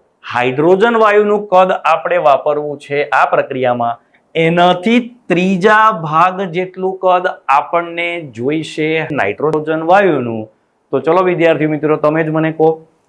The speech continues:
કે એચ ટુ વાયુના ત્રણ લિટર માટે નાઇટ્રોજન વાયુના એક લિટરની જરૂર છે. તો અત્યારે પ્રશ્નમાં એચ ટુ વાયુના ત્રીસ લિટર આપ્યા છે, નાઇટ્રોજન વાયુના કેટલા લિટર જોઈશે?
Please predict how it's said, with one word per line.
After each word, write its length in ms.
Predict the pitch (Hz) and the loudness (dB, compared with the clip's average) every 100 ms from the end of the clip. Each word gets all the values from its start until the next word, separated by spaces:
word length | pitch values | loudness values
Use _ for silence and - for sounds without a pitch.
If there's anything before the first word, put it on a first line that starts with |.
| _ | _
કે 60 | - | -2
એચ 420 | 160 - 143 139 | -2 0 0 0
ટુ 120 | 180 170 | -2 2
વાયુના 400 | 165 165 165 160 | 2 2 -2 -4
ત્રણ 400 | 160 135 147 160 | -4 0 2 2
લિટર 340 | 156 151 160 | 0 2 2
માટે 320 | 160 156 160 | 2 0 0
નાઇટ્રોજન 600 | 160 110 143 135 151 156 | 0 -2 -2 -4 -2 -2
વાયુના 400 | 156 156 156 165 160 | 0 -2 -2 -4 -2
એક 200 | 180 214 | 2 2
લિટરની 460 | 185 180 180 170 170 | 2 2 2 0 -2
જરૂર 360 | 147 139 147 139 | -2 -2 -2 -4
છે. 440 | 147 135 131 131 _ _ _ | -4 -2 -2 -6 _ _ _
તો 80 | - | 0
અત્યારે 380 | 123 120 156 160 | 2 4 4 4
પ્રશ્નમાં 640 | 156 139 139 156 156 160 156 | 2 0 0 0 2 0 0
એચ 220 | 120 - | -4 -4
ટુ 120 | 175 170 | -2 2
વાયુના 460 | 160 156 160 160 | 4 2 0 -4
ત્રીસ 380 | 156 175 190 185 | -4 -2 -2 -2
લિટર 280 | 175 165 165 | -2 0 2
આપ્યા 360 | 156 156 156 | 2 2 0
છે, 400 | 151 156 151 156 156 _ _ _ - | -2 -4 -6 -8 -16 _ _ _ -12
નાઇટ્રોજન 680 | 101 110 123 147 151 151 | -6 -4 -2 -2 -2 -2
વાયુના 400 | 151 143 147 147 | 0 0 0 -4
કેટલા 340 | 147 156 156 156 | -6 -8 -4 -4
લિટર 300 | 151 147 147 | -4 -6 -8
જોઈશે? 340 | 147 143 147 | -8 -12 -14